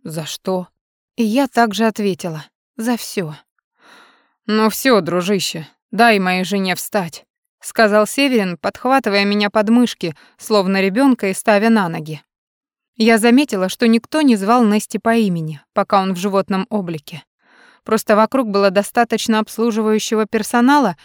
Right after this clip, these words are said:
и охраны из числа людей. «Он так ни разу и не обращался?» спросила я у Северина, когда мы закрыли дверь трейлера.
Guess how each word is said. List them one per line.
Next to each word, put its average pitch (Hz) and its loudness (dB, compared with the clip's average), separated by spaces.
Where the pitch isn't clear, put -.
и 247 -2
охраны 190 2
из 175 -10
числа 185 -4
людей. 175 -6
«Он 240 6
так - 0
ни 240 6
разу 240 4
и 233 -2
не 233 6
обращался?» 233 0
спросила 220 0
я 208 4
у 196 0
Северина, 190 0
когда 240 0
мы 240 4
закрыли 214 0
дверь 185 -2
трейлера. 170 -6